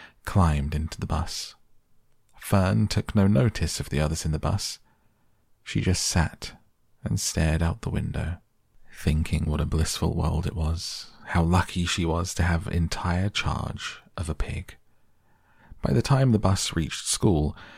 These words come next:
Fern had named her pet, selecting the most beautiful name she could think of.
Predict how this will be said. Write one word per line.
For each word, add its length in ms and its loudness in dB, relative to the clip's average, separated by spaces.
Fern 500 2
had 260 -4
named 380 4
her 140 0
pet, 460 -4
selecting 1000 2
the 120 2
most 440 0
beautiful 600 0
name 480 0
she 140 -6
could 180 -6
think 320 -4
of. 260 -8